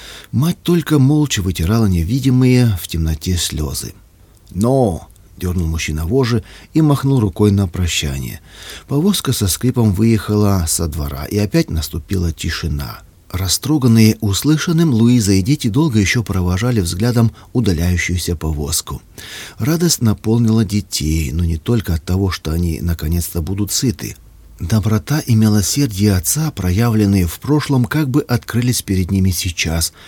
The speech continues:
оживив в их памяти его образ. «Наш папочка был таким добрым», тихо проговорила Катя. «И смелым», добавил Давид. «Я хочу быть таким, как он».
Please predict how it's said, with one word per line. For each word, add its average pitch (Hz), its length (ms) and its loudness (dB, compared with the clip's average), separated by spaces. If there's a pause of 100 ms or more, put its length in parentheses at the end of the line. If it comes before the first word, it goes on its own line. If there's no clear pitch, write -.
(220)
оживив 92 560 0
в 85 100 -6
их 90 200 -4
памяти 127 420 0
его 90 320 0
образ. 80 580 -4 (720)
«Наш 67 220 -8
папочка 101 540 0
был 82 160 -4
таким 92 380 -2
добрым», 92 580 -2 (280)
тихо 101 240 -2
проговорила 82 600 -2
Катя. - 400 -8 (320)
«И 101 160 -2
смелым», 76 640 -4 (240)
добавил 73 400 -8
Давид. 80 300 -10 (360)
«Я 95 160 0
хочу 92 320 -2
быть 85 160 -4
таким, 80 320 -6
как 76 280 -10
он». - 260 -10